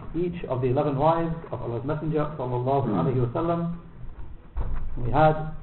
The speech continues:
the saying of the Shaykh that two of the wives died in the lifetime of the Prophet, sallallahu alayhi wa sallam,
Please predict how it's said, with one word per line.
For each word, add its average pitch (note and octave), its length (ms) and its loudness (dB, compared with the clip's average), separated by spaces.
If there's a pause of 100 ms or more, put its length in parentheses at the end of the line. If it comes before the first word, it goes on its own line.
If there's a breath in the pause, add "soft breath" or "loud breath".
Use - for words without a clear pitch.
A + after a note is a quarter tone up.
(1300)
the A#2 300 0 (120)
saying D#3+ 240 2
of A#2+ 80 0
the B2 120 -4
Shaykh E3 200 0 (2000)
that A#2+ 240 0
two F3+ 100 6
of E3 80 2
the D3 80 2
wives E3+ 420 6
died D#3+ 480 6
in B2 60 0
the B2 60 2
lifetime C#3 420 2
of B2 60 0
the A#2 60 -2
Prophet, D3 260 -2
sallallahu C3 640 4
alayhi C3+ 200 0
wa B2 100 2
sallam, E3 500 2